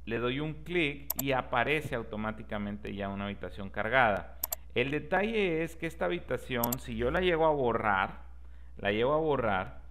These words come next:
se queda, se queda marcada. Lo único es que no tiene una etiqueta. O sea,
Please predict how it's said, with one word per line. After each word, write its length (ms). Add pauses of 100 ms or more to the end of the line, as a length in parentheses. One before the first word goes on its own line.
(300)
se 420
queda, 840
se 340
queda 300
marcada. 800
Lo 220
único 560
es 160
que 140
no 420
tiene 320
una 160
etiqueta. 560 (400)
O 20
sea, 120